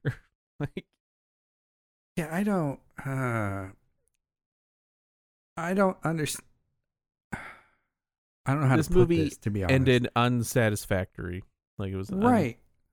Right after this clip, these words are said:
Speaker 2: Like, at the end, at the end of the day, y-, we were kinda talking about this earlier. George Clooney's dead. Humanity
Speaker 1: Yep.
Speaker 2: is dead. Or if they're not dead, they will be soon because
Speaker 1: Yeah.
Speaker 2: they, he described their, their underground
Speaker 1: Hu-,
Speaker 2: shelters as
Speaker 1: humanity
Speaker 2: temporary.
Speaker 1: lives on in the stars.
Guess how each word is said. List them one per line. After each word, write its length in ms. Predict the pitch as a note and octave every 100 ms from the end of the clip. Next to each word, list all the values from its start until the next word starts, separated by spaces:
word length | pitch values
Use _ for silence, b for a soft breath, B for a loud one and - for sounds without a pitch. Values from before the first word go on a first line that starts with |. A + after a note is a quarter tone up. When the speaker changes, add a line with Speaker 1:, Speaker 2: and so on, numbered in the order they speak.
| _ _ -
Speaker 2:
Like, 200 | F3 E3+
at 120 | F#3+
the 140 | F#3+ G3
end, 160 | G#3
at 140 | F3+ F3+
the 120 | F#3
end 100 | A3
of 60 |
the 80 | A3
day, 360 | D#3 C3+ A2+ A#2+
y-, 80 | C3
we 60 | C3+
were 200 | C#3 C#3
kinda 200 | D3 D3+
talking 200 | D#3 C#3+
about 100 | C#3
this 160 | C#3 B2
earlier. 320 | A2 G2+ G2+
George 320 | - C3 D#3+
Clooney's 300 | - D3 D#3
dead. 440 | B2 G#2 G2+ A2 A2 _
Humanity 460 | - B2 A#2+ B2+ B2
Speaker 1:
Yep. 100 | B2+
Speaker 2:
is 100 | A#2
dead. 480 | - G2 F#2 G#2 G#2 -
Or 180 | A2
if 100 | G#2+
they're 140 | - G#2+
not 260 | A2 A#2+
dead, 180 | A2+ G#2+
they 100 | G#2
will 160 | G#2 G#2+
be 120 | A2
soon 300 | G2+ B2+ A2
because 420 | G#2 A#2 G2+ G2
Speaker 1:
Yeah. 120 | G#2
Speaker 2:
they, 260 | G#2+ G#2 G2+
he 140 | G2+
described 480 | G#2+ G2+ - A2 G#2
their, 320 | G2+ G2 F#2+
their 200 | G2 F#2+
underground 380 | G#2+ G#2+ G2 G2
Speaker 1:
Hu-, 40 | -
Speaker 2:
shelters 200 | D#3+ D#3
as 60 |
Speaker 1:
humanity 300 | D#3+ D#3+ D#3
Speaker 2:
temporary. 300 | D3 C3+ D3 D3
Speaker 1:
lives 240 | A2 A#2
on 680 | B2+ C#3+ D#3+ A2 G2+ G2 G2 _
in 260 | - C3+ B2+
the 80 | A#2+
stars. 880 | - C#3+ C3 C3 G#2 F#2+ F#2 -